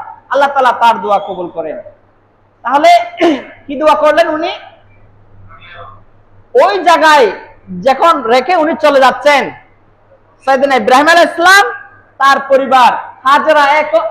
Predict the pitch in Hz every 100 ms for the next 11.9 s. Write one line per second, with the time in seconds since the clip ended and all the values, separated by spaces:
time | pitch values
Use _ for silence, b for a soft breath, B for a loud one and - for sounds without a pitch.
0 | - 269 285 311 294 294 294 254 254 277
1 | 269 277 262 247 233 - 247 277 294 269
2 | 285 254 226 233 220 220 220 214 214 -
3 | 285 254 233 226 285 269 - - _ _
4 | _ _ _ - 262 294 285 220 - -
5 | - - _ _ _ - 302 294 262 254
6 | - 262 226 214 208 302 277 156 - _
7 | _ _ - - 170 - 208 208 196 220
8 | 220 240 240 233 202 - _ 175 185 190
9 | 196 226 262 311 302 294 294 302 - 349
10 | 277 - - _ 233 233 339 220 202 294
11 | 262 - 226 202 196 180 160 - 123